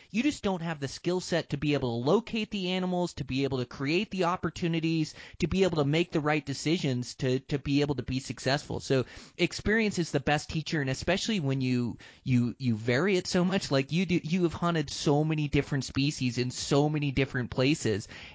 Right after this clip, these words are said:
And, and I'm sure, like, um, it, it just, it, it's taught you how to adapt on the fly really quick and, and to be effective in these different places. I'm the same way, man.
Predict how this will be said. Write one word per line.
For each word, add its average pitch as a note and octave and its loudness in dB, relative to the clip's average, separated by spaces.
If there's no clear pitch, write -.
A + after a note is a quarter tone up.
And, D#3 4
and D3+ 2
I'm D3 2
sure, - 0
like, C3+ 2
um, B2+ 2
it, E3 2
it D3+ 6
just, - 2
it, C#3 2
it's C#3+ -2
taught D#3 2
you D#3+ 4
how C#3+ 2
to C#3+ 4
adapt B2+ 0
on B2+ 2
the B2 0
fly B2 2
really C3+ 4
quick C3+ 2
and, B2 0
and A#2+ 0
to B2 -2
be B2+ 2
effective C3+ 0
in B2 0
these B2 -2
different B2+ -2
places. C#3+ -2
I'm F#3 2
the F3 0
same D3+ 0
way, C#3+ 2
man. B2 -4